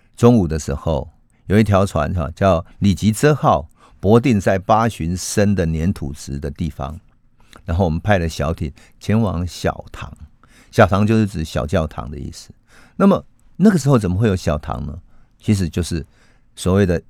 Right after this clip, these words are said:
像小教堂，其实就是那时候的妈祖庙，也就是他们停泊在马公这个港口，看见了妈祖庙。那发现呢，守着妈祖庙的有，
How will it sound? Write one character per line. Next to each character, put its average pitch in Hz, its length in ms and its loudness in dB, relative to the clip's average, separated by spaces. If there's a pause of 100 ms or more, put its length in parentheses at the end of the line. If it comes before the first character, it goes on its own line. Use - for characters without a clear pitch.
(200)
像 - 320 -2
小 78 200 -2
教 90 200 2
堂， 76 120 -2
其 82 140 -6
实 78 60 -4
就 85 80 -4
是 80 100 -4
那 98 240 2
时 90 160 -4
候 80 180 -6
的 73 120 -6
妈 82 240 -2
祖 76 160 -12
庙， 69 320 -8 (720)
也 131 140 8
就 160 120 6
是 165 100 2
他 - 180 0
们 147 160 4
停 120 220 4
泊 95 200 2
在 104 180 2
马 85 340 0
公 98 280 0
这 92 100 -2
个 85 120 0
港 78 260 -4
口， - 200 -6 (380)
看 92 400 0
见 82 340 -2
了 69 240 -8 (160)
妈 90 160 0
祖 80 160 -8
庙。 71 240 -6 (540)
那 101 80 -2
发 123 160 6
现 123 220 4
呢， 104 180 2 (320)
守 107 220 2
着 113 100 6
妈 185 200 4
祖 113 140 0
庙 113 220 4
的 104 100 -2
有， 76 180 -6